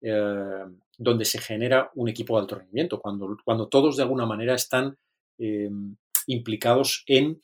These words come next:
los resultados. No solo, eh, el jefe de equipo, el manager, eh, que está tirando del equipo, ¿no? Que es lo que, lo,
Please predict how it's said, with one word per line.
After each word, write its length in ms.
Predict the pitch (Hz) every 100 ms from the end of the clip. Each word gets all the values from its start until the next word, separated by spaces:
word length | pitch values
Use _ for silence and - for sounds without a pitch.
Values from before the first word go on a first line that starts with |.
| _
los 100 | 113
resultados. 540 | 107 104 95 98 82 -
No 140 | 160
solo, 420 | - 160 156 151 - _ _ -
eh, 380 | 113 110 107 107
el 340 | 117 107 104 110
jefe 260 | 135 131
de 60 | 120
equipo, 480 | - 139 123 107 104
el 80 | 101
manager, 540 | 123 120 113 120 120 _ _ _ _
eh, 180 | 113 104
que 320 | - 110 104 -
está 300 | - - 113
tirando 580 | 117 123 131 110 95 _ -
del 160 | 107
equipo, 360 | 95 - - 90
¿no? 100 | 117
Que 120 | 117
es 120 | 110 120
lo 200 | 117 113
que, 260 | 110 107
lo, 280 | 110 107 107